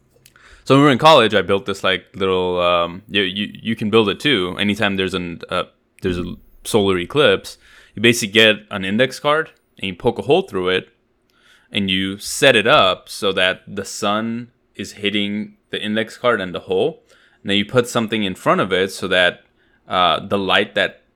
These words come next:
gets through that little hole shows on whatever the paper underneath. Uh, and then you can watch, uh, the eclipse happening sort of on the floor, not directly looking at the sun.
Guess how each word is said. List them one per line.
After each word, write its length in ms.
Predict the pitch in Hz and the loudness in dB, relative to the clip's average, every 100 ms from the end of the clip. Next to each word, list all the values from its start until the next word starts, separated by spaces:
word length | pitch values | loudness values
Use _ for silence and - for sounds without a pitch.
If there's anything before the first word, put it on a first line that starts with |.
| _ | _
gets 300 | - 107 104 | -2 -2 -2
through 340 | - - 110 110 | -16 -6 -4 2
that 160 | 101 | 2
little 240 | 92 95 90 | 2 0 0
hole 400 | 107 113 92 90 | 0 0 0 -4
shows 520 | - - 98 98 95 | -10 -2 0 0 -2
on 360 | 90 85 90 - _ | -2 -4 -8 -14 _
whatever 260 | 90 90 - | -4 0 0
the 100 | - | 0
paper 380 | - 92 - 87 | 0 0 0 -4
underneath. 580 | 92 90 92 123 - - - - - - - - - | -4 -4 -4 -4 -6 -10 -14 -18 -18 -20 -20 -20 -2
Uh, 160 | 104 101 | 2 4
and 100 | 113 | 6
then 120 | 117 | 4
you 100 | 113 | 4
can 160 | 135 110 | 0 2
watch, 460 | 104 113 - - | 6 4 2 -8
uh, 480 | 80 101 101 101 101 | 0 4 6 6 4
the 180 | 101 117 | 2 2
eclipse 300 | 107 - 123 | 2 -2 -4
happening 540 | 131 180 - 98 92 98 | 0 0 0 -2 -2 -2
sort 220 | 101 98 | -2 -2
of 120 | 92 - | -4 -2
on 180 | 98 95 | -2 -2
the 60 | |
floor, 300 | - 117 101 | -2 4 4
not 260 | 90 85 - | 4 0 -2
directly 360 | 92 87 95 | -2 -2 -2
looking 200 | 87 90 | -4 -4
at 120 | 98 - | -8 -8
the 60 | |
sun. 340 | - 76 - | -4 -4 -4